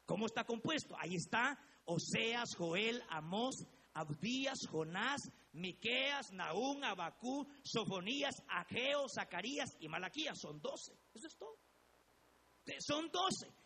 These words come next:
¿Por qué se le llaman menores? Porque escribieron menos.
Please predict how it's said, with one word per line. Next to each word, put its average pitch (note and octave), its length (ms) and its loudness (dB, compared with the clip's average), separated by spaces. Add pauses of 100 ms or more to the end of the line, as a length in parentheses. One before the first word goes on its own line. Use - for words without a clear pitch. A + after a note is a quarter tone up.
¿Por C#4 200 2
qué F4 140 2
se E4+ 160 4
le D#4+ 120 2
llaman D#4+ 360 2 (540)
menores? F4 580 4
Porque A#3+ 280 -2
escribieron E3 540 -6
menos. F3 200 -16